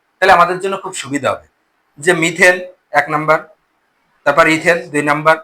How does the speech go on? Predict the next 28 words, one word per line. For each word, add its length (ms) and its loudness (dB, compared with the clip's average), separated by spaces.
প্রোপেন, 380 2
বিউটেন, 380 2
পেন্টেন, 440 0
হেক্সেন 360 -2
ছয় 220 2
নাম্বার, 280 2
হেপ্টেন, 420 2
অক্টেন, 360 0
ননেন 280 4
নয় 200 2
নাম্বার, 260 4
ডেকেন 280 -2
দশ 100 2
নাম্বার। 180 -10
অর্থাৎ 320 0
আমরা 140 4
আঙ্গুলের 360 4
করের 260 4
সাথে 160 -10
যদি 180 -6
গুনে 220 -2
গুনে 200 -2
মুখস্থ 240 -8
করি, 180 -6
তাহলে 220 -2
কিন্তু 220 -12
আমাদের 220 -4
খুবই 180 -2